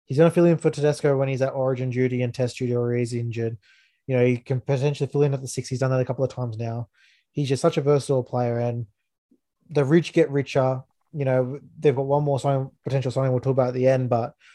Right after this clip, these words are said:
Joey Manu is one of those guys in the offseason I was really monitoring to go, that's a, if the Warriors get him, that's a game changer. If they can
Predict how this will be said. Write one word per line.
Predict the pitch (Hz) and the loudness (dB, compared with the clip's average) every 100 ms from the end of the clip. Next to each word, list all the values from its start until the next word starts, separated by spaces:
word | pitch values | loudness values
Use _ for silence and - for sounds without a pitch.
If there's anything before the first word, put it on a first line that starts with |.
| _ _ _ _ | _ _ _ _
Joey | 165 165 | 8 8
Manu | 143 143 147 139 | 8 6 6 4
is | 135 131 120 | 2 0 0
one | 139 | 2
of | 135 | 4
those | 123 | 4
guys | 135 131 131 | 4 2 2
in | 127 | -2
the | 127 | -2
offseason | 127 127 123 | -2 -4 -2
I | 123 | -2
was | 120 | 0
really | 139 151 147 | 2 6 6
monitoring | 135 131 135 131 127 | 4 2 0 -2 -4
to | 123 | -2
go, | 123 120 117 - _ _ _ | 0 0 -2 -8 _ _ _
that's | 143 147 | 2 4
a, | 165 151 _ _ | 4 2 _ _
if | 156 | -2
the | 139 | 6
Warriors | 156 196 170 | 8 8 6
get | 160 | 4
him, | 147 | 2
that's | 147 147 | 0 -2
a | |
game | 131 123 120 | -2 -4 -4
changer. | 117 113 123 127 139 | -6 -6 -6 -8 -2
If | 139 | 6
they | 160 | 6
can | 170 180 160 | 6 4 4